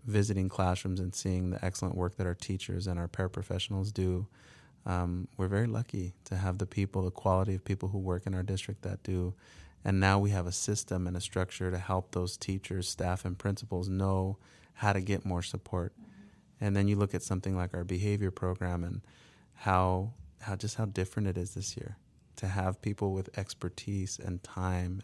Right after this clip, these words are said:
Speaker 1: and focus, and our parent component through C dac continues to grow, and now having these kids connecting with each other, I just see it all coming together. This is the, this, this podcast is one of our last,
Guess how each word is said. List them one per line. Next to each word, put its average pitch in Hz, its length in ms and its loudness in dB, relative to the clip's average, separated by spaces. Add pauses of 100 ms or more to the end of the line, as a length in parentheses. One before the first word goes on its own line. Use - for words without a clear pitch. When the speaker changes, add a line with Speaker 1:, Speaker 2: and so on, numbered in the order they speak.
Speaker 1:
and 90 260 -4
focus, - 640 -4 (760)
and 92 140 2
our 90 160 0
parent 95 580 2 (280)
component 92 560 -2
through - 160 -8
C 104 240 -2
dac 95 180 -2
continues 92 720 -2 (520)
to 101 100 -2
grow, 95 320 4
and 92 100 2
now 92 280 4
having 92 320 0
these 90 180 -4
kids 92 420 -2 (640)
connecting 92 460 2
with 92 140 -2
each 90 200 -4
other, 90 360 0
I 98 120 0
just - 280 -4
see 110 160 2
it - 220 0 (380)
all 90 180 8
coming 107 320 2
together. 95 320 4
This 101 240 4
is 104 100 2
the, 92 340 2
this, 95 240 0
this 101 200 0
podcast 92 520 0
is 98 100 0
one 95 120 2
of 92 60 4
our 90 100 2
last, 92 460 4